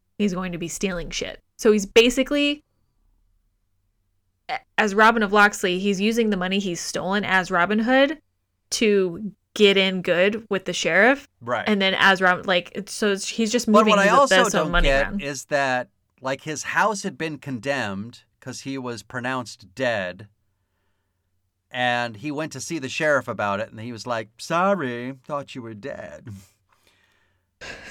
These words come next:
Speaker 2: But I guess, like, he just gets his house back. They never really explain that, 'cause I have notes of grievances that are like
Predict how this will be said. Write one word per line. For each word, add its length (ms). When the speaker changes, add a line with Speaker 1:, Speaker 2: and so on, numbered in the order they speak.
Speaker 2:
But 160
I 100
guess, 440
like, 360
he 120
just 220
gets 200
his 140
house 260
back. 300
They 100
never 260
really 320
explain 520
that, 200
'cause 140
I 140
have 320
notes 340
of 180
grievances 680
that 160
are 140
like 440